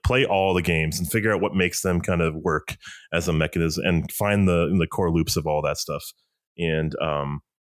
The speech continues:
even those heavy, crunchy, you know, mathy games, try them out. And even if you hate 'em, even if you hate the idea of them, play them, because why? Because some people do like them. Some people love them. They could be their lifestyle kind of game, right?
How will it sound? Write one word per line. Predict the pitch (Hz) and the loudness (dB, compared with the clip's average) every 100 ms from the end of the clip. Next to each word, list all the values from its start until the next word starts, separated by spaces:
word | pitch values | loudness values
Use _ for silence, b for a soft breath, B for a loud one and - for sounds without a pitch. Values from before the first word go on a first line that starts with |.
| _ _ | _ _
even | 101 104 | -2 2
those | 104 - | 2 2
heavy, | 107 101 95 | 0 2 2
crunchy, | - 95 - 92 85 82 | 0 0 2 2 2 2
you | 85 | 2
know, | 78 78 _ _ _ - | 2 -2 _ _ _ -2
mathy | 85 87 87 92 78 | 0 2 2 0 2
games, | 73 73 | 0 0
try | - - 107 | 0 0 2
them | 107 | 2
out. | 98 90 - | 2 0 -2
And | 80 67 _ 104 | -4 -6 _ 0
even | 107 | 0
if | 107 98 | 2 0
you | |
hate | 95 95 | 0 0
'em, | 82 | 0
even | 80 92 | 0 0
if | 85 87 | -2 -4
you | 82 76 | -6 -2
hate | 98 85 | -2 0
the | 87 | -2
idea | 80 87 | 0 0
of | 78 | -2
them, | 69 71 _ | -6 -14 _
play | - 95 | -2 0
them, | 82 76 | 0 -2
because | 78 92 80 | -4 -8 -4
why? | 87 98 - - | 0 0 -2 -8
Because | - 110 | -4 -2
some | 147 | 0
people | 147 131 110 92 | 0 0 0 0
do | 104 | 0
like | 85 90 - | 0 -2 -4
them. | 69 73 | -6 -6
Some | - 98 | -6 -4
people | 98 85 | -4 -2
love | 85 87 82 | -2 -2 -2
them. | 73 73 B B | -4 -6 B B
They | 87 | -6
could | - 101 | -2 0
be | 98 90 82 B - | 2 2 0 B -2
their | 85 | 0
lifestyle | 78 82 - 80 71 64 | 2 2 2 0 -2 -4
kind | - 82 | -2 -2
of | 71 | -2
game, | 73 73 | -2 -4
right? | 76 | -4